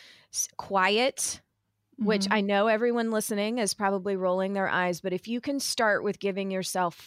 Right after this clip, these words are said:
Speaker 1: five minutes of quiet so you can hear yourself. I mean,
Speaker 2: Mm-hmm.
Speaker 1: that's exactly what you said is spot on. Most women are like, "Okay, okay, self-care, I'm gonna book a massage."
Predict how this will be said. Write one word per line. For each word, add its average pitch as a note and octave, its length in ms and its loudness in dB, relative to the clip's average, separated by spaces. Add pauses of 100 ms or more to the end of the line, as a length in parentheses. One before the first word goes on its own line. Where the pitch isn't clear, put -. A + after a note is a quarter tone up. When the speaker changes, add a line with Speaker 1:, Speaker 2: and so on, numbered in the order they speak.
Speaker 1:
five G3 440 2
minutes F#3+ 420 -2
of - 160 -12
quiet G#3 560 0
so F#3 160 -2
you F#3 200 -8
can G3 220 -4
hear A#3 480 -4
yourself. - 960 -6 (480)
I - 60 2
mean, A3+ 140 4
Speaker 2:
Mm-hmm. - 0 -
Speaker 1:
that's A#3+ 420 0
exactly A3+ 540 2
what G3 200 0
you F3+ 80 -4
said A3+ 260 2
is F#3 100 -2
spot E3+ 340 0
on. G#3 280 2
Most A3 300 0
women G#3+ 300 0
are F#3+ 100 0
like, F3+ 300 0
"Okay, G#3+ 420 2
okay, G3+ 500 2 (300)
self-care, A3 580 0
I'm A3 140 2
gonna G#3+ 120 0
book G3+ 220 -4
a G3+ 60 0
massage." F#3 800 0